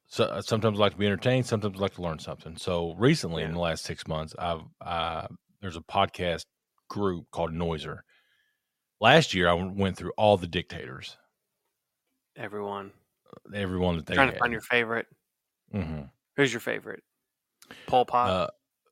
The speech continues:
Speaker 1: no, probably, uh, Idi Amin. He's a bad motherfucker.
Speaker 2: <laughs> I mean, they're all bad motherfuckers. That's all
Speaker 1: Yeah.
Speaker 2: they're dictators.
Speaker 1: No, some of them are like
Speaker 2: They're
Speaker 1: Julius
Speaker 2: nice
Speaker 1: Caesar.
Speaker 2: dictators.
Speaker 1: Like, no, no,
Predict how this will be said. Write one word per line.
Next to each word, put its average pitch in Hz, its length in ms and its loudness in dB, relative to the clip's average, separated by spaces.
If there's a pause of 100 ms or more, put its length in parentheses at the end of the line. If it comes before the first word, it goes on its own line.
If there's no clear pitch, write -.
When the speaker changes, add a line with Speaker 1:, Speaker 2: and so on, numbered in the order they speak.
(100)
Speaker 1:
no, 101 520 4
probably, 110 1120 4 (180)
uh, 92 200 -4
Idi 90 280 -6
Amin. 80 460 -6 (760)
He's 87 140 -20
a 80 40 -20
bad 80 240 -8
motherfucker. 87 560 -12 (180)
Speaker 2:
<laughs> - 1700 -16
I 131 60 0
mean, 131 100 6
they're 131 140 6
all 135 100 2
bad 104 220 -4
motherfuckers. - 840 -10 (340)
That's - 200 -16
all - 60 -8
Speaker 1:
Yeah. 85 140 -4
Speaker 2:
they're 80 160 -10
dictators. - 480 -14
Speaker 1:
No, 180 300 8
some 180 180 6
of 139 60 8
them 110 160 6
are 98 120 4
like 92 400 2 (580)
Speaker 2:
They're 131 120 6
Speaker 1:
Julius 135 180 6
Speaker 2:
nice 110 60 -2
Speaker 1:
Caesar. 107 200 2
Speaker 2:
dictators. 120 480 -4 (460)
Speaker 1:
Like, 98 240 0
no, 95 380 0
no, 85 160 -4